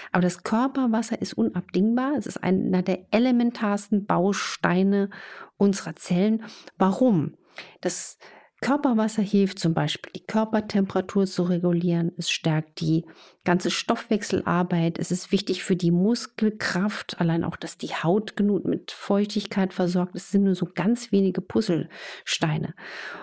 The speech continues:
Und wenn das Körperwasser zu niedrig ist in diesen Messungen, dann ist das auch potenziell ein Grund, warum man müde ist,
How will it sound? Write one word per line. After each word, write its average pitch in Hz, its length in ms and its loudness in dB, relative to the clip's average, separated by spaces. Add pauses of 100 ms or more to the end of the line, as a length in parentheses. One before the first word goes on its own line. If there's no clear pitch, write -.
(100)
Und 202 480 2
wenn 196 460 4 (520)
das 196 260 2
Körperwasser 262 760 2
zu - 220 0
niedrig 233 560 2
ist - 200 -4
in 190 160 4
diesen 190 480 0 (120)
Messungen, 165 920 2 (400)
dann 160 160 2
ist - 280 -2
das 277 240 -4
auch 208 240 0
potenziell 214 800 0
ein 185 280 0 (360)
Grund, 208 520 2
warum 180 340 2
man 139 300 -2
müde 196 480 4
ist, - 600 -4